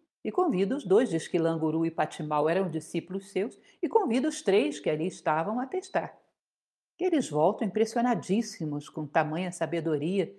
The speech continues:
do pomadismo e resolvidos a aplicar aquela doutrina.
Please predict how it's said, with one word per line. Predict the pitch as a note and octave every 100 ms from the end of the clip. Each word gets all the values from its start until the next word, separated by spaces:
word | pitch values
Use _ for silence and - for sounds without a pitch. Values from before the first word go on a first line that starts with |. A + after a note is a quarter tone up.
| _ _
do | D3
pomadismo | D3+ E3 D#3 C#3 B2+ F3+ G3+ D3+ D3 _ _ _ _ -
e |
resolvidos | A3+ C4 E4 C#4 A3 A#3+
a | B3+
aplicar | B3+ D#4 D4+ A3+ A#3
aquela | A#3+ B3 B3
doutrina. | C#4+ C#4 - D3 D4